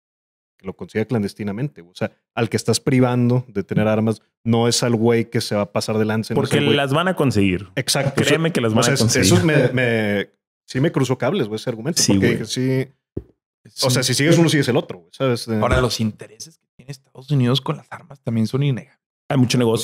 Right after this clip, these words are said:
Speaker 3: O sea,
Speaker 2: claro.
Speaker 3: el estado de
Speaker 2: Sin
Speaker 3: guerra de
Speaker 2: duda.
Speaker 3: Estado-, de, de Estados Unidos le-, les, les reditúa. Es un modelo de negocio porque es una empresa. No podemos
Speaker 2: El
Speaker 3: negarlo. Es una empresa gigante Estados Unidos, güey. Y para que funcione,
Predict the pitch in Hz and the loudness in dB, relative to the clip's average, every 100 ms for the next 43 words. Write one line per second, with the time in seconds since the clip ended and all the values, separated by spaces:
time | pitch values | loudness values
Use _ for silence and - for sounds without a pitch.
0 | - 104 120 151 113 113 107 - 117 151 | 0 0 0 0 2 4 2 0 -2 0
1 | 151 120 127 110 117 - 123 110 104 113 | 0 2 4 6 4 2 0 0 -2 -8
2 | - - 120 135 139 117 120 131 147 139 | -8 -6 -2 -2 -2 -2 0 0 -2 -6
3 | - - 117 - _ _ - 120 117 113 | -20 -10 -8 -10 _ _ -4 -2 0 0
4 | 110 113 - 131 110 - _ _ _ - | -4 -2 2 2 2 -4 _ _ _ -6
5 | 104 139 139 123 135 135 120 117 123 - | 2 4 4 4 2 2 2 2 0 0
6 | 139 135 131 - 175 202 247 240 - 254 | -2 -2 -2 2 4 4 0 -2 0 0
7 | 170 - _ 117 117 120 123 160 165 214 | -2 -8 _ -6 -2 -2 -2 2 4 4
8 | 185 175 247 139 147 190 202 202 185 226 | 4 2 0 0 4 4 4 -2 -2 0
9 | 220 175 196 - - 151 151 160 131 123 | 2 2 2 2 2 0 2 4 4 4
10 | 110 90 - - - _ 123 - 120 127 | 2 -2 -10 -14 -16 _ -2 0 0 2
11 | 131 120 117 - 127 131 151 190 | 4 4 4 4 2 2 2 2